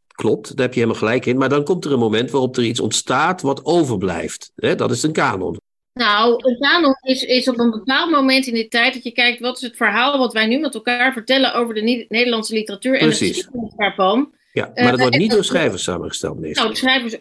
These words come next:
Speaker 2: ook door schrijvers, zou ik zeggen. Ik zou zeggen, niet alleen door schrijvers. Maar <laughs> schrijvers zijn toch ook hele goede lezers?
Speaker 1: Ik
Speaker 2: Hele
Speaker 1: vind dat schrijvers over het algemeen, mannelijk en vrouwelijk,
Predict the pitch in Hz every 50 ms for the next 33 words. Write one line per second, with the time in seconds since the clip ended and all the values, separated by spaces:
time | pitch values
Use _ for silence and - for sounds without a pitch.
0 | _ - 302 370 508 480 480 - 285 277 254 226 - - 208 196 190 185 - 180
1 | - 196 185 185 185 - 190 180 185 196 - - 233 226 220 202 185 196 180 185
2 | 202 202 220 220 220 - - 240 247 247 240 262 311 403 370 302 220 196 175 165
3 | 170 - 170 160 156 156 160 165 165 160 160 160 - - - 208 233 247 240 233
4 | - - 233 - 247 262 311 320 359 339 - 339 320 330 311 277 - 285 277 269
5 | 254 277 294 262 269 - 247 233 233 233 254 302 392 392 - - 180 170 208 -
6 | - 233 247 240 185 156 160 147 - - - 196 190 202 190 175 156 165 156 -
7 | - 151 160 147 143 131 143 160 147 131 147 175 202 180 170 175 - 151 147 131
8 | 127 139 135 135 139 135 139 139 139 -